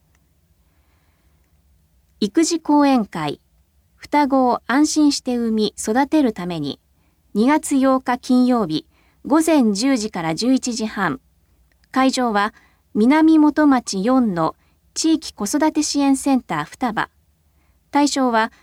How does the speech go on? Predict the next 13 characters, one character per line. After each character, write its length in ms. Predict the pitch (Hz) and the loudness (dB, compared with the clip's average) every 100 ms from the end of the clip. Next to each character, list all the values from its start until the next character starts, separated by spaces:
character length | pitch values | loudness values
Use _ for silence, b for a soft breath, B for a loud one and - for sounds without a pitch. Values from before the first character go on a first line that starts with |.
| b | b
区 100 | 320 | 0
内 280 | 339 320 233 | 2 4 2
在 260 | 247 254 254 | 2 2 2
住 280 | 247 240 | 0 -4
で 240 | 220 214 - | -2 -2 -4
双 280 | - 294 302 | -10 -2 0
子 180 | 285 277 | 2 2
を 80 | 247 | 2
妊 200 | 254 294 | 4 4
娠 320 | - 277 262 | 2 0 0
中 240 | - 240 | 0 -4
の 120 | 220 | -4
方、 380 | 214 185 - 165 | -4 -8 -6 -6